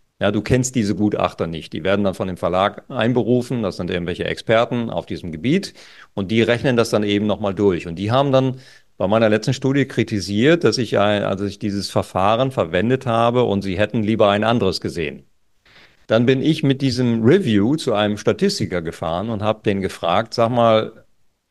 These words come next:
wie, wie, wie muss ich das jetzt interpretieren?" Und dann sagte der Statistiker zu mir, der das jeden Tag macht, ja, von morgens bis abends, er sagte, "Ja, die Kritik kann man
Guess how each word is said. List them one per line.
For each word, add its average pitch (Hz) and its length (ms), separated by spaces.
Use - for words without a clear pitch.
wie, 110 220
wie, 117 200
wie 120 100
muss 131 220
ich 131 60
das 113 180
jetzt 120 140
interpretieren?" 110 720
Und 117 80
dann 131 140
sagte 151 280
der 131 120
Statistiker 143 640
zu 107 120
mir, 92 260
der 123 120
das 131 140
jeden 202 320
Tag 156 280
macht, - 300
ja, 85 120
von 113 160
morgens 151 260
bis 135 160
abends, 95 200
er 98 60
sagte, 117 260
"Ja, 107 420
die 151 140
Kritik - 580
kann 131 220
man 123 320